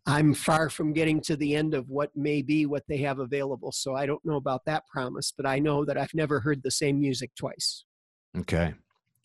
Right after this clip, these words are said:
Speaker 2: Well, it's, it's fascinating. So let's get, uh,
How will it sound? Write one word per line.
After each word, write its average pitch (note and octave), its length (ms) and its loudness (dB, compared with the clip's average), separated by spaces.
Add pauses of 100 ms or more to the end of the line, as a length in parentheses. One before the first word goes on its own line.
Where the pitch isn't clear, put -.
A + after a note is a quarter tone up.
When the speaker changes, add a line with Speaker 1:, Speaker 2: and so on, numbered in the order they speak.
(140)
Speaker 2:
Well, E2+ 220 0
it's, - 320 -4
it's - 160 -2
fascinating. G2 480 2
So A#2 260 2 (420)
let's - 720 0 (160)
get, A#2+ 220 2 (320)
uh, F2 300 4